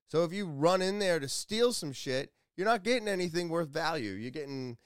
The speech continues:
snacks and probably Band-Aids and tampons and stupid shit like that. Um, but you can't steal the T Vs. You can't steal this. I'm not, I'm not saying, like, Walgreens, but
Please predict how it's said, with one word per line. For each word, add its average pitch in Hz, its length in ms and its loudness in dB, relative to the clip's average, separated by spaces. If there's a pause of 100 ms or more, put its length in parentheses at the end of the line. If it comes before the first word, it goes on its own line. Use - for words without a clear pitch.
(160)
snacks - 640 -2
and 98 500 -10
probably 120 240 -6
Band-Aids 104 840 -4
and 90 100 -14
tampons 107 760 -6
and 92 100 -12
stupid 107 340 -10
shit - 200 -8
like 90 180 -14
that. 117 300 -2 (380)
Um, 113 240 -4
but 123 80 -4
you 127 100 -4
can't 156 240 -4
steal 147 260 -2
the 107 80 -8
T 131 260 -4
Vs. 160 420 -2
You 131 60 -10
can't 135 220 -6
steal 110 220 -6
this. 151 320 0
I'm 151 160 -2
not, 156 240 0
I'm 151 120 -4
not 156 160 -2
saying, 135 260 -4
like, 110 160 -6
Walgreens, 117 680 -2
but 139 200 2